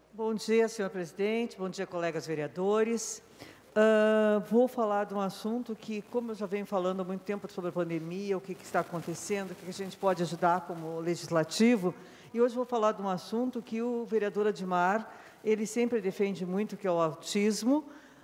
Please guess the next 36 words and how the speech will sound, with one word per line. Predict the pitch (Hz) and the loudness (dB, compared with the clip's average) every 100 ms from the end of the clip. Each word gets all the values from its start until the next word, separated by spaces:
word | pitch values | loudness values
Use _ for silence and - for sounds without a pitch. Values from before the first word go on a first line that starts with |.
| - | -4
até | 208 208 233 | -4 0 -2
porque | 233 226 | -2 -8
quando | - 277 269 | -2 -2 -2
eu | |
fui | 269 247 | -6 -8
secretária | 226 202 202 196 185 | -4 -4 0 2 2
de | 170 | -2
Assistência | 165 196 170 | -4 -2 -2
Social, | - 170 - 185 196 | -4 -4 2 4 2
nós | 202 196 | -2 -6
criamos | 233 208 214 190 | -4 -2 -2 -4
o | 202 | -4
condepedesma, | 202 208 202 202 175 175 185 202 185 196 | -2 0 0 0 0 2 4 2 0 -6
que | - 196 | -2 0
é | |
o | 185 | 0
Conselho | 196 190 - 196 180 | 0 -6 -2 -2 -2
da | 180 | -6
Pessoa | 175 185 | -6 -8
com | 170 | -6
Deficiência, | 175 160 - 185 208 208 | -6 -6 -2 0 0 -4
juntamente | 170 180 175 170 175 - | -6 -6 -4 -2 -4 -8
com | 180 | -6
a | 160 | -4
Câmara | 143 - 175 175 | -4 -4 -2 -2
de | 160 | 0
Vereadores, | 165 160 160 170 202 190 170 | 0 0 2 2 2 0 0
a | 175 170 | 0 0
saudosa | 170 180 180 175 180 | -2 -2 4 2 2
Maria | 175 170 165 | -2 -2 -2
de | 165 | 0
Lourdes | 170 170 - | 0 -2 -6
Castro, | - 165 175 - 202 | 0 0 0 -4 -12
né, | 175 165 | -8 -4
nossa | 156 147 | -4 -6
vereadora. | 160 160 151 147 175 202 214 | -4 -2 0 2 4 4 2